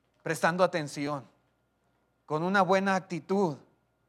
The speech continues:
con un corazón humilde, un corazón sincero, esa persona va a creer por consecuencia, porque del oír la palabra viene la fe. ¿Sí? Y fue lo que pasó.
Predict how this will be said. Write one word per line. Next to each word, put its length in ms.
con 160
un 120
corazón 440
humilde, 520
un 160
corazón 440
sincero, 640
esa 260
persona 540
va 120
a 80
creer 580
por 160
consecuencia, 840
porque 280
del 160
oír 280
la 140
palabra 800
viene 320
la 160
fe. 380
¿Sí? 220
Y 120
fue 160
lo 120
que 120
pasó. 420